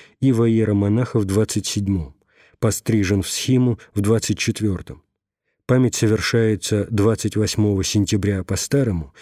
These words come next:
десятого октября по новому стилю. Предположительно, именно преподобный Парфений в тысяча восемьсот сорок пятом году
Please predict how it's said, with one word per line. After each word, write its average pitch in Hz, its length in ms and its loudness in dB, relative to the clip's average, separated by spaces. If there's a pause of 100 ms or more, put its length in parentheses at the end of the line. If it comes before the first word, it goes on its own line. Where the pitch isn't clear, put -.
(140)
десятого 110 560 2
октября 104 520 -2 (160)
по 113 100 2
новому 90 400 0
стилю. 87 420 -8 (2500)
Предположительно, 127 1040 2
именно 127 560 2
преподобный 120 720 2
Парфений 110 720 -2 (220)
в - 100 -16
тысяча 113 360 0
восемьсот 104 540 0
сорок 107 320 -2
пятом 101 320 0
году 107 380 0